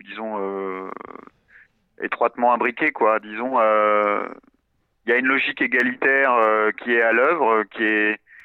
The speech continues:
qui est celle des ronds-points, qui est celle, euh, des gens qui discutent et qui, euh, réfléchissent sur comment la société, euh, pourrait être organisée autrement et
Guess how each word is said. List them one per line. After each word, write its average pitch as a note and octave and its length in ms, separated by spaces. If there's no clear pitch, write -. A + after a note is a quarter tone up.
qui C3 80
est B2+ 120
celle C#3+ 160
des C3+ 80
ronds-points, B2+ 520
qui C3 160
est A#2 160
celle, C3+ 220
euh, A2 420
des G#2+ 140
gens A#2+ 160
qui - 160
discutent C3+ 560
et G#2+ 80
qui, A#2 300
euh, G#2 200
réfléchissent A2 460
sur - 180
comment B2 280
la A#2 100
société, A#2+ 720
euh, G2+ 140
pourrait G2+ 260
être G#2 160
organisée G#2+ 500
autrement A2+ 540
et G2+ 240